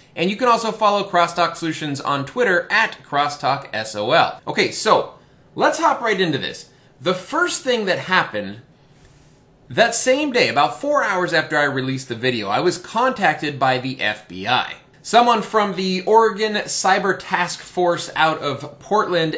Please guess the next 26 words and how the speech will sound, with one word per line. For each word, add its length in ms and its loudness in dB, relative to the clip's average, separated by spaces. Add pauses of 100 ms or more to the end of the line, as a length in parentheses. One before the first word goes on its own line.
and 180 0
they 140 -2
said, 480 -2
"Chris, 360 -2
I 140 0
saw 320 0
the 80 -2
video 380 -2
on 200 0
the 120 -2
attempted 500 -2
scam 420 -6
of 120 -8
your 120 -4
company. 440 -6
Can 240 -6
you 100 -2
make 220 -4
a 40 -12
report 440 -2
at 140 -8
the 100 -6
Internet 500 -6
Crime 380 0
Complaint 580 -10
Center 480 -6